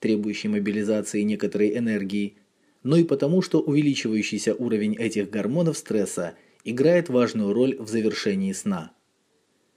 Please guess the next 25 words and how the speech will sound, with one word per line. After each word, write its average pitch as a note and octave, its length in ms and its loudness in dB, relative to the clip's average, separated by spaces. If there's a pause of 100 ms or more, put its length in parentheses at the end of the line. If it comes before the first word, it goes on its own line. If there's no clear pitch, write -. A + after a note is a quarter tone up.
(200)
Так G2+ 200 4
что G#2 380 4
лишите D#3+ 420 4
себя G#2 320 0
сна, F#2 400 -6 (240)
и A#2+ 100 2
уровень A2+ 360 4
гормонов G#2 420 2
стресса D3 680 0
не B2+ 160 -4
понизится. F#2 720 -2 (840)
Более G#2 340 4
того, E2+ 440 -6 (320)
он B2 140 -2
еще A#2 300 0
и - 20 4
возрастет. G#2+ 720 -2 (640)
Увеличивается D#3+ 720 4
уровень D3 400 2
глюкокортикоидов B2+ 1200 2
и B2+ 100 4
активизируется C#3 800 2
симпатическая A2+ 800 -2
нервная G2 420 0
система, - 600 -4